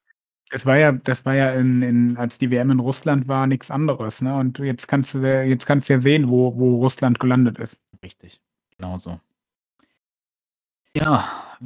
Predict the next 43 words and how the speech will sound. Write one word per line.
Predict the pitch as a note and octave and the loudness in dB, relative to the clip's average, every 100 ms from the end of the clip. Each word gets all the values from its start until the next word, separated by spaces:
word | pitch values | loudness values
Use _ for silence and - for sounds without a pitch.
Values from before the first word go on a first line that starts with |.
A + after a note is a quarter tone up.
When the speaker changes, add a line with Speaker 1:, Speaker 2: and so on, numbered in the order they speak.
| G#2+ | -14
Speaker 2:
ich | C#3 - | -14 2
würde | D#3 G3 | 4 6
sagen, | G3 D#3+ F3+ F3+ D#3+ D#3+ | 4 0 0 0 0 -4
wir | C3+ C3 | -2 0
machen | C#3+ E3 F3 C#3+ | 0 0 -4 -2
gleich, | B2+ C3+ E3+ - | 0 0 0 -2
wenn | C3 | -2
du | |
jetzt | C3 C3 | -2 -6
erstmal | C3+ C#3 - | -8 -8 -4
im | B2 | -4
Allgemeinen | A#2+ C3+ C3+ C3 B2+ B2+ | -2 -4 -2 0 0 0
nichts | B2 - | -4 -6
mehr | A2+ | -8
zu | G#2+ - | -8 -12
sagen | G#2+ A2+ B2 A2+ G#2+ | -10 -6 -4 -6 -10
hast | G#2 - | -12 -14
zu | A2 | -14
dieser | G#2+ G#2 G#2 G2+ G2+ G#2+ | -12 -12 -10 -10 -10 -12
W | |
M, | G2 A#2 C#3 D#3 _ _ _ - | -6 -2 -2 -2 _ _ _ -12
ähm, | G#2+ G#2+ G#2 G#2 - - | -8 -6 -8 -10 -14 -6
machen | B2 D3+ | -4 -4
wir | C#3 | -2
gleich | C#3+ C#3 | -2 -2
eine | C#3 | -2
kurze | - D#3 - | 0 0 -2
Pause, | - D#3 F#3+ G3+ A#3+ B3+ - _ _ _ _ _ _ - | -2 -2 0 4 4 2 -6 _ _ _ _ _ _ -10
atmen | D#3 F3+ E3 | -8 -4 -4
noch | D#3 | -4
mal | D3 | -6
durch | C3+ D3 F#3+ G3 | -2 0 0 -2
und | C3 C3 | -6 -6
dann | C3 | -4
schauen | - C3+ | -4 -4
wir | |
noch | C3 B2+ | -4 -4
mal | B2 A#2+ A#2+ | -4 -4 -6
rein | - A#2+ | -8 -10
sportlich | B2 - A#2+ - G#2 - | -10 -8 -8 -8 -14 -16
auf | G#2 | -20
unsere | A2 G#2+ G#2 | -16 -14 -12
Nationalmannschaft. | G2+ - G2+ F#2 F2 - - _ | -14 -16 -18 -18 -20 -20 -20 _